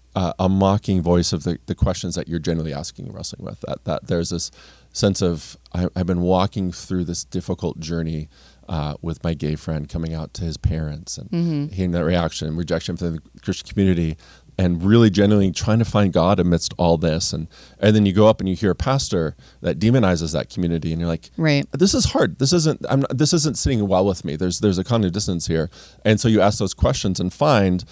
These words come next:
Speaker 1: that that question alone means now you're, uh, you're progressive. And
Speaker 2: Right, right.
Speaker 1: you
Speaker 2: You're put
Speaker 1: are,
Speaker 2: into
Speaker 1: you don't
Speaker 2: this
Speaker 1: believe
Speaker 2: different
Speaker 1: in it,
Speaker 2: category.
Speaker 1: and you're making up as you go along, and, and, and you're serving God of your imagination. And, and even so far as saying your empathy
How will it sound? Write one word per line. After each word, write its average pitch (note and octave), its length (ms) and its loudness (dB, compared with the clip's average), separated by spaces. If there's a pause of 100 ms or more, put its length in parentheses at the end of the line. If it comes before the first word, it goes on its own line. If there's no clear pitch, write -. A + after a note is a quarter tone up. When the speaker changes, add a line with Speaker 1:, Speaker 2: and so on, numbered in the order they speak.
(280)
Speaker 1:
that F#2+ 380 4 (140)
that G#2+ 300 4 (100)
question A2+ 420 4
alone G2 460 2
means A2 280 4
now A#2+ 280 2
you're, G2 400 2 (260)
uh, F#2 340 -2
you're E2+ 200 -2
progressive. F2 800 -8
And E2+ 120 -4
Speaker 2:
Right, D3+ 380 0
right. D3+ 200 -2
Speaker 1:
you - 160 2
Speaker 2:
You're - 80 2
put - 100 4
Speaker 1:
are, - 40 2
Speaker 2:
into D#3 120 2
Speaker 1:
you G#2 60 4
don't - 60 4
Speaker 2:
this - 100 2
Speaker 1:
believe G#2 160 6
Speaker 2:
different G2+ 180 4
Speaker 1:
in F2+ 60 0
it, - 20 2
Speaker 2:
category. A#2 440 -2 (140)
Speaker 1:
and F#2 200 -2
you're A2 100 4
making A2 380 2
up G2+ 160 2
as E2+ 80 2
you F#2+ 80 2
go G2 180 4
along, F#2 560 2
and, D#2+ 160 -6
and, E2+ 300 -6
and F2+ 360 -4
you're F2+ 120 -2
serving G#2+ 300 2
God G2 140 4
of G2 80 2
your G2 80 2
imagination. F#2 760 -2
And, D#2 140 -8 (320)
and A2 160 2
even F#3 360 2
so C#3+ 160 2
far B2 180 4
as G#2+ 120 2
saying G2+ 380 2 (360)
your G#2 240 2
empathy A2+ 520 2